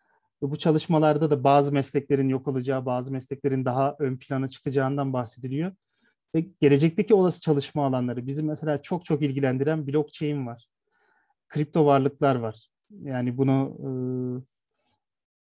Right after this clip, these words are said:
kesinlikle ilgi, incelememiz gerekiyor. Ya da veri analistliği yapabiliyoruz aslında biz İ B F mezunları olarak. E, nesnelerin interneti, uzay madenciliği ya da uzay turizmi.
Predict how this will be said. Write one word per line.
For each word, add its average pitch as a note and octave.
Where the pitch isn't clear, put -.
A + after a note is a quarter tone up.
kesinlikle D3+
ilgi, C3
incelememiz B2
gerekiyor. A#2+
Ya B2+
da C3+
veri C#3
analistliği D3
yapabiliyoruz C3
aslında B2
biz B2+
İ B2+
B C3
F C#3+
mezunları B2
olarak. A#2
E, D3+
nesnelerin D3
interneti, C#3+
uzay C#3+
madenciliği D3+
ya D3
da D#3+
uzay D#3
turizmi. A#2